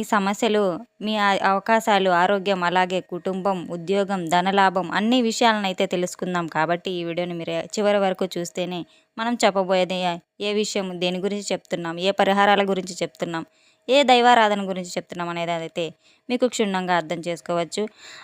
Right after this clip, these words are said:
అయితే ఈ కన్యా రాశి వారి వ్యక్తిత్వం చూస్తే కనుక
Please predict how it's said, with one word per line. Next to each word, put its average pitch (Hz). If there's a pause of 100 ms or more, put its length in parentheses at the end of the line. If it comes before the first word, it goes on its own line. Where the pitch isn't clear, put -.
అయితే 254
ఈ 240
కన్యా 214
రాశి 233
వారి 208
వ్యక్తిత్వం 196
చూస్తే 202
కనుక 185